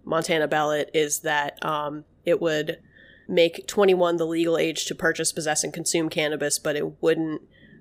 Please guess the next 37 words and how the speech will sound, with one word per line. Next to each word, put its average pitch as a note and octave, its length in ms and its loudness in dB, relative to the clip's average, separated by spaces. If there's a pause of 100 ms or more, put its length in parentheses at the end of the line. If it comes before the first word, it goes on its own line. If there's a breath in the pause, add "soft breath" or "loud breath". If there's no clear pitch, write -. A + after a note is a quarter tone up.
(340 loud breath)
establish D#3+ 500 0
any D3+ 160 -4
sort D3+ 220 -4
of C#3 80 -10
framework C#3 720 -2
or, D3 480 -2
um, D#3+ 340 -6
position D#3 440 -2
itself B2+ 520 -4
to B2 240 -2
establish A#2 560 -2
any G2 180 -6
kind G#2 240 -6
of A2+ 80 -4
industry. G2 460 -4
It G2+ 40 0
would A#2 160 -2
pretty C3+ 160 -4
much B2+ 220 -6
just - 220 -6
be C#3+ 140 -6
like, A#2+ 320 -4
you C#3+ 60 -6
can - 140 -8
have D3 280 0
it, D3 320 -2 (600)
um, B2+ 400 -2
and C#3+ 140 -4
you C#3+ 60 -10
can - 100 -10
use D#3+ 240 0
it, D3 400 0
and - 80 -6
you A#2 80 -6
can C3 100 -8
buy C#3+ 240 2
it, D3 320 -2